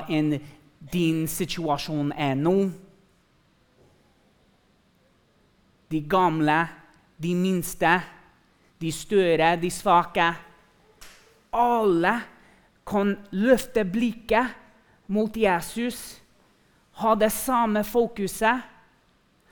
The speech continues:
som Jesus, og bli til misjonærer for Guds rike. Misjon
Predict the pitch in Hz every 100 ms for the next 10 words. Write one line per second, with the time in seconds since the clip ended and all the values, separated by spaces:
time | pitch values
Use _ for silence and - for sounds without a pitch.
0 | _ - 240 220 214 196 175 - 240 233
1 | - - - - - - _ - 196 165
2 | 180 202 - 196 196 185 202 196 185 156
3 | 151 139 156 175 - _ _ _ _ -
4 | 185 139 165 160 147 160 131 - 170 -
5 | - - _ _ _ _ _ _ _ _
6 | _ _ _ _ _ _ _ _ _ _
7 | _ _ _ _ _ _ _ _ _ _
8 | _ _ _ _ - 156 151 - 185 165
9 | 151 143